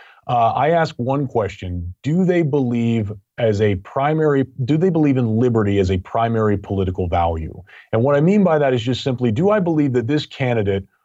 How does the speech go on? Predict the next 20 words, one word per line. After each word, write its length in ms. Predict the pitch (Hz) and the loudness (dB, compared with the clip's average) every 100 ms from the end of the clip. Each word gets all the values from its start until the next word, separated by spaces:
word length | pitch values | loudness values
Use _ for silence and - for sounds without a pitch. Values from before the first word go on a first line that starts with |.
| _ _ | _ _
will 180 | 127 131 | -2 -2
constantly 680 | 120 156 180 180 190 175 135 | -2 -2 -2 0 0 0 2
ask 320 | 113 110 - | 2 0 -2
with 140 | 110 | 0
every 240 | 135 175 160 | 0 2 0
decision 420 | 147 147 127 127 | 0 0 0 0
that 140 | 120 | 0
he 80 | 113 | 0
makes, 360 | 101 95 90 - | 0 -2 -4 -4
"Does 340 | 101 160 160 | 0 0 2
this 200 | 185 - | 0 0
move 160 | 147 127 | 0 0
us 140 | 113 | 0
closer 420 | - 156 170 165 | -2 0 0 2
towards 360 | 147 139 135 107 | 0 0 0 0
liberty 400 | 117 113 113 110 | 0 2 2 2
or 180 | 110 104 | 0 -2
further 360 | - 117 107 | 0 0 2
away?" 440 | 101 98 95 82 82 | 2 4 2 -2 -2
Now, 260 | 151 127 | -2 -2